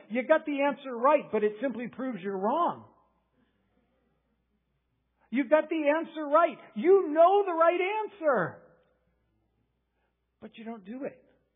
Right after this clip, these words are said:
This isn't an issue of the head. It's an issue of the heart. They know the right answer. They just proved they knew the right answer,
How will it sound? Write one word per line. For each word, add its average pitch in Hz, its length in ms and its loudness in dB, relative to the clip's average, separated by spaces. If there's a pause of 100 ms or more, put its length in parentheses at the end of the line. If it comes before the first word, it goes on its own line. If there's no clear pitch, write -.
(1700)
This 226 100 -18
isn't 330 380 -12
an 143 220 -14
issue 214 320 -14
of 147 120 -12
the 120 80 -16
head. 175 300 -14 (1800)
It's - 80 -20
an 190 80 -14
issue - 280 -16
of 85 60 -16
the 92 60 -20
heart. - 360 -14 (1300)
They 269 160 -4
know 269 320 -2
the 294 100 -10
right 262 240 -4
answer. 294 360 -8
They 302 140 -6
just 311 200 -14
proved 427 300 0
they 294 120 -6
knew 262 200 -8
the 220 80 -4
right 180 260 0
answer, 165 400 -8